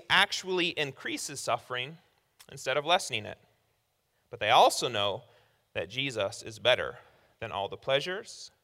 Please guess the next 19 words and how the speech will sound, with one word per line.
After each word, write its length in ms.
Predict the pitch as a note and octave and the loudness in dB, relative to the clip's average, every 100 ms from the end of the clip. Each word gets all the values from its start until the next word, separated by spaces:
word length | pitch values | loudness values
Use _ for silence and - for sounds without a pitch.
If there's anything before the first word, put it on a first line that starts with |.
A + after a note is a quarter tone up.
| _ _ _ _ | _ _ _ _
possessions, 800 | F#2+ A2 D3+ - E3 F3 F3+ - _ _ _ | -8 0 0 0 -8 -10 -14 -16 _ _ _
and 120 | A#2 | -18
pursuits 500 | A2 A2 - D3 B2 | -14 -12 -10 -10 -10
of 60 | A#2 | -12
this 200 | A2 - | -14 -10
world 380 | C3 G#2 G#2 - _ _ | -6 -4 -6 -10 _ _
put 120 | - - | -20 -20
together. 420 | F#2+ F#2+ F2 - _ _ _ _ _ _ _ _ _ _ _ _ _ _ _ - | -8 -8 -6 -12 _ _ _ _ _ _ _ _ _ _ _ _ _ _ _ -12
Facing 340 | E3 - F3 | -10 -8 -12
hardship 500 | D#3+ D3 C#3+ - A#2 - | -4 -4 -4 -2 -2 0
while 140 | B2 | -4
following 460 | - B2 B2+ C3+ C#3+ | 0 0 0 -2 -8
Jesus 400 | A2+ G#2 A#2 - | -10 -8 -8 -10
is 180 | A#2 A2 | -14 -14
worth 420 | A2+ C#3 D3+ - | -6 -4 -4 -6
it 220 | E2+ - | -10 -8
in 140 | A2 A2 | -12 -8
the 160 | G#2+ - | -10 -8
end. 340 | C3 G2+ G2+ | -8 -8 -12